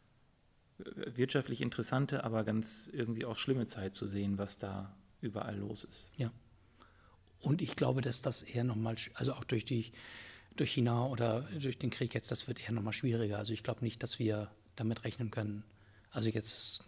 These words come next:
Speaker 2: jetzt müssen wir noch mal durch den Winter durch und dann geht alles wieder gut. Also f-, in der Hoffnung, dass neue Impfstoffe jetzt dann kommen und dass das Corona nicht mehr so ein Problem ist. Aber die anderen, anderen Fragen sind ja massiv, ja.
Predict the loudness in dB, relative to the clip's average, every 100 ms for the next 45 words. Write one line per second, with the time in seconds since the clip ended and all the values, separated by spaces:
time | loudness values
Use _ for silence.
0 | -4 4 6 6 4 4 4 2 0 2
1 | 2 4 2 4 4 4 -2 -16 -20 -12
2 | 0 6 6 6 2 2 2 2 2 2
3 | -2 -4 -18 -20 -20 -20 -16 -6 -4 -4
4 | -10 -16 -8 0 2 2 0 0 0 2
5 | 4 4 2 0 0 0 -2 -2 -2 4
6 | 6 6 2 0 -4 -6 -14 -14 -6 -4
7 | 0 4 6 6 4 4 2 -2 0 0
8 | 2 2 0 -6 -18 -18 -10 -4 -2 0
9 | 2 2 2 -2 -6 -2 -2 0 0 2
10 | 0 0 -2 0 0 0 -6 -12